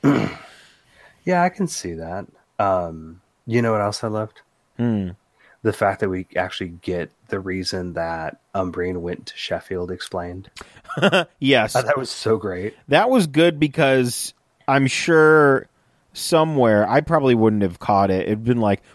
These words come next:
Speaker 2: "Well, how'd she get all the way over there?" I love that it was just like, it's a throwaway little scene
Speaker 1: Mm-hmm.
Speaker 2: that we get a call back to when they, they finally go back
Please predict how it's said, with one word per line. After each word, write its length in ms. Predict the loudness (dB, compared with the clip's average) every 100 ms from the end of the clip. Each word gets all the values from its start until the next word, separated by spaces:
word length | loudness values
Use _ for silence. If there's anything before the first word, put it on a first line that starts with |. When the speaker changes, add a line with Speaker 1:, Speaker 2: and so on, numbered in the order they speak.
| -4
Speaker 2:
"Well, 140 | 0
how'd 240 | 2 2 0
she 180 | -4 0
get 240 | 4 6
all 160 | 6 6
the 120 | 6
way 200 | 8 8
over 280 | 6 6 4
there?" 480 | 6 6 6 4 0 _ _ -20 -20 _ _ _ _ _ _
I 100 | 2
love 260 | 4 4 4
that 120 | 4
it 140 | 4 4
was 160 | 0
just 340 | 0 0 0 0
like, 280 | 2 0 0
it's 160 | -2 0
a 60 |
throwaway 680 | -2 2 4 6 6 6 4
little 260 | 2 0 -2
scene 540 | 0 2 4 2 -2 -8 _ _
Speaker 1:
Mm-hmm. 340 | -4 -2 0 2
Speaker 2:
that 180 | 2 2
we 100 | 2
get 160 | 2
a 40 | 2
call 240 | 2 2
back 300 | 4 2 0
to 180 | 0 2
when 200 | 4 4
they, 180 | 4 2 0 -2
they 160 | -4
finally 400 | 0 0 0 0
go 160 | 0 0
back 500 | 0 0 -2 -6